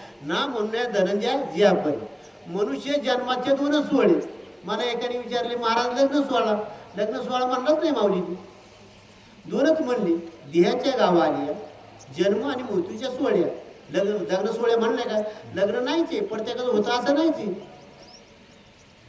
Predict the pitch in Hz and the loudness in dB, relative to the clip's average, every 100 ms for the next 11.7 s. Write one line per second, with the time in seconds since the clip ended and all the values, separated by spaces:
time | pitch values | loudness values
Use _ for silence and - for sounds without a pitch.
0 | - - 190 - 277 302 269 277 330 302 | -20 -8 -4 0 6 6 6 2 2 4
1 | 294 269 277 269 269 262 214 240 214 214 | 4 4 4 0 0 -2 -4 -2 -2 -2
2 | 214 196 175 151 - - - - - 135 | -2 -2 -2 -4 -8 -16 -20 -20 -20 -16
3 | 151 - 185 202 175 175 165 165 190 - | -12 -6 -4 -2 0 2 2 0 -2 -6
4 | - - 185 175 185 175 170 165 170 170 | -14 -16 0 2 2 4 4 6 4 4
5 | 160 - - - - - - - - - | 0 -2 -8 -16 -20 -20 -20 -20 -20 -20
6 | - - - - - - - - - - | -20 -20 -20 -20 -20 -20 -20 -20 -20 -12
7 | 156 160 180 202 214 226 220 - 160 185 | -4 0 2 2 2 0 -2 -4 -2 0
8 | 208 233 247 247 226 214 220 220 226 226 | 2 0 0 -2 0 0 0 -2 -2 -4
9 | 220 202 226 220 208 214 214 202 196 180 | -6 -4 -4 -6 -6 -4 0 0 2 2
10 | 165 151 170 180 202 202 214 202 180 185 | 0 0 -2 -2 -2 -2 0 2 2 2
11 | 190 190 180 180 165 151 | 2 2 4 2 2 -2